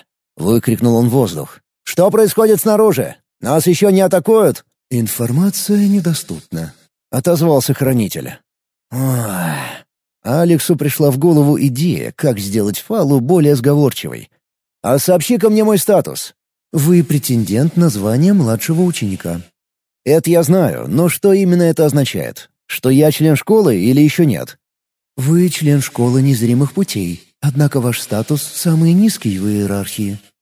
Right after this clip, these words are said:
Ниже вас только претенденты, не прошедшие испытания, но они официально членами школы не являются». «А кто находится над претендентом?» «Младший ученик, ученик,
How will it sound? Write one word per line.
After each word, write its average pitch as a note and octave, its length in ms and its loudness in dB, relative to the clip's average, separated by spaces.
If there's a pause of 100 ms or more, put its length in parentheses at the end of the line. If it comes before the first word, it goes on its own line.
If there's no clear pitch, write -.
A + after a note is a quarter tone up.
(220)
Ниже F3 360 4
вас F3+ 240 2
только G#3 300 2
претенденты, E3+ 640 2
не G#3 100 4
прошедшие E3 580 -2
испытания, F#2+ 640 -4 (280)
но F#3 180 2
они G#3+ 200 4
официально C#3+ 600 0
членами A#2 400 2
школы F#3+ 400 0
не G#3 180 2
являются». F#2 680 -6 (600)
«А A#2 300 2
кто G#3 240 0
находится G#3 540 2
над F#3+ 260 2
претендентом?» G#2 800 -2 (520)
«Младший G#3+ 540 2
ученик, G#2+ 460 -2 (340)
ученик, G#2 560 -2